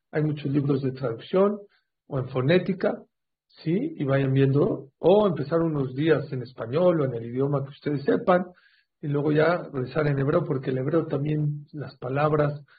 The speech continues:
de hebreo tienen muchos secretos y muchos nombres de Hashem y muchas cosas, mucha energía que puede ayudar que su tefilá llegue muy lejos. Pero la persona que no sabe en hebreo,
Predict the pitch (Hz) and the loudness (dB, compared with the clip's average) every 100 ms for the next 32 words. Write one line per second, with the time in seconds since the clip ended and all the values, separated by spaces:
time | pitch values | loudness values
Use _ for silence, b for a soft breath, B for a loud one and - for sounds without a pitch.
0 | b _ 143 135 151 151 151 147 147 151 | b _ -4 0 2 2 0 0 2 0
1 | 147 131 - - 170 175 170 156 151 147 | -2 -8 -10 -4 -2 -2 -2 -4 -4 -6
2 | 135 139 147 131 - _ _ _ - 151 | -6 -6 -8 -12 -16 _ _ _ -4 0
3 | 147 143 131 - 175 175 165 147 131 147 | 2 0 -2 -2 0 2 2 -2 -2 -4
4 | 151 - - 180 - 135 147 147 151 135 | -4 -8 -6 -6 -4 -6 -4 -4 -2 -4
5 | 131 - 170 165 - B B - 131 151 | -4 0 2 2 -2 B B -18 -4 2
6 | 151 139 139 139 135 135 131 - 139 135 | 4 4 0 -2 -6 -10 -10 -6 -2 0
7 | 131 127 127 127 - - - 135 131 131 | -2 -2 -2 -4 -8 -12 -4 -2 0 0
8 | 117 123 165 180 147 151 160 185 - 170 | -4 -4 -2 -2 -2 2 4 4 4 2
9 | 151 131 143 190 202 | 2 -2 0 2 0